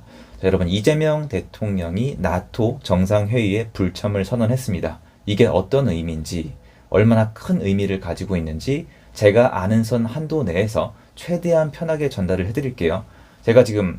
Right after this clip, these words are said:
정규 이십삼 기 요거 준비하다가 좀 불이 나게 만들게 된 거거든요.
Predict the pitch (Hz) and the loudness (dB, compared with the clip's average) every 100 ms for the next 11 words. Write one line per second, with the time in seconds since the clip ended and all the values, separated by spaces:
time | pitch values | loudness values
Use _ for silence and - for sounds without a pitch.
0 | - 104 123 127 95 95 - 120 107 98 | -4 0 2 0 -2 -4 -2 -2 -2 -2
1 | 85 85 - - - 101 117 139 113 110 | -2 -2 -4 -4 -4 0 0 2 2 2
2 | 98 80 - 90 - 120 - - 110 90 | 0 -4 -12 -8 -2 0 0 0 -2 -2
3 | 80 92 90 90 90 82 87 87 85 90 | -2 -4 -2 -4 -4 -6 -6 -6 -6 -8